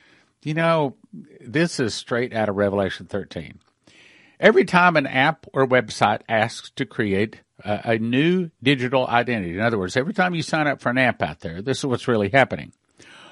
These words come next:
or to easily log on via a big program, we have no idea what happens to our data in reality. Oh, yes, we do. It's used, <laughs> it's used by Big Brother and the Moloch and Baal worshippers. Yes, we do. We do know.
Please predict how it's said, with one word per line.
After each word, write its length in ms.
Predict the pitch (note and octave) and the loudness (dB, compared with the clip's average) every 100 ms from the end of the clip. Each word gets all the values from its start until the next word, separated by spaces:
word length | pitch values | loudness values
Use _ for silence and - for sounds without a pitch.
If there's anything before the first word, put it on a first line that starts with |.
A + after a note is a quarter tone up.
| - | 4
or 160 | F3+ G3+ | 8 8
to 180 | D#3+ | 6
easily 340 | F#3 G#3 G3 F#3+ | 4 4 4 6
log 300 | D#3 D3 D3 | 6 6 4
on 260 | C#3+ D3 | 2 0
via 220 | C3+ C3 A#2+ | 2 2 2
a 40 | |
big 220 | B2 A#2 | 0 -8
program, 600 | - C#3 F2 E2 F2+ C#3+ - _ _ - _ | 2 2 2 -6 -8 -10 -16 _ _ -20 _
we 80 | G3+ | 6
have 120 | F3+ | 8
no 160 | G3 A3 | 6 6
idea 300 | G3+ F3+ E3 | 8 6 4
what 160 | D#3 | 4
happens 460 | - B2+ - C3+ B2+ | 6 4 4 -4 -4
to 140 | - | -2
our 80 | D#3 | 0
data 420 | C3+ A2+ G#2 A2 - | 6 6 6 2 -2
in 180 | D3+ E3 | -2 -2
reality. 640 | E3 G3 G3 C#3+ - G#2 | -2 2 2 2 -2 -2
Oh, 80 | D3 | 2
yes, 340 | F#3+ F3+ C#3+ | 4 2 2
we 120 | - A2+ | -2 0
do. 300 | F#2+ E2+ - _ | -2 -4 -8 _
It's 240 | C#3+ C3+ - | -2 -2 -2
used, 360 | C#3+ C3+ - - | -2 -2 -6 -20
<laughs> 80 | - | -10
it's 380 | D3+ - B2+ - | -10 -10 -14 -4
used 260 | D3+ D3 | -4 -2
by 160 | F3+ G3 | -6 -8
Big 300 | B2+ C3 C#3+ | -6 -6 -2
Brother 260 | A#2 G#2+ B2+ | -2 -2 -4
and 80 | |
the 60 | A#2 | -4
Moloch 400 | A2+ C3+ C3 A#2 | -2 2 2 0
and 100 | A2+ | 0
Baal 220 | B2+ F#3+ | 4 4
worshippers. 480 | E3 G#2 F2+ F2+ E2 - - | 4 0 -4 -12 -14 -16 -18
Yes, 260 | - A#2+ - | -8 -8 -2
we 140 | F#3+ | 0
do. 400 | G3 G#3+ C#3 E2 A2+ G2+ - B2+ | 4 6 6 0 -12 -14 -14 -6
We 140 | D3 | -6
do 220 | D3 G3 | 0 0
know. 380 | G3 A3 C#3+ D2 | 2 0 -2 -4